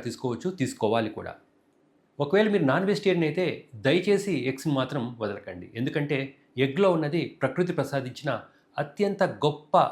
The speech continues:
హై క్వాలిటీ బయలాజికల్ ప్రోటీన్. ఇలాంటి ప్రోటీన్ని ప్రకృతి మళ్ళీ ఎప్పుడూ రెప్లికేట్ చేయలేకపోయింది. So ఇంకా డయాలసిస్ స్టేజ్కి రాని సీకేడీ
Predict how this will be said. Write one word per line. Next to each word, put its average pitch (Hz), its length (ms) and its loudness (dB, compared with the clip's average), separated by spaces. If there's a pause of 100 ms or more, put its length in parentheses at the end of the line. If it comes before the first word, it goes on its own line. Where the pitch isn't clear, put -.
(200)
హై 165 140 4 (140)
క్వాలిటీ 147 360 2 (300)
బయలాజికల్ 117 540 -2
ప్రోటీన్. 92 360 -12 (400)
ఇలాంటి 151 320 4
ప్రోటీన్ని 175 580 0 (180)
ప్రకృతి 170 400 0
మళ్ళీ 156 240 2
ఎప్పుడూ 151 220 0 (140)
రెప్లికేట్ 143 460 -2
చేయలేకపోయింది. 92 640 -6 (500)
So - 200 0 (400)
ఇంకా 180 160 6 (100)
డయాలసిస్ 165 360 4
స్టేజ్కి 147 260 -2
రాని 139 240 0
సీకేడీ 139 320 2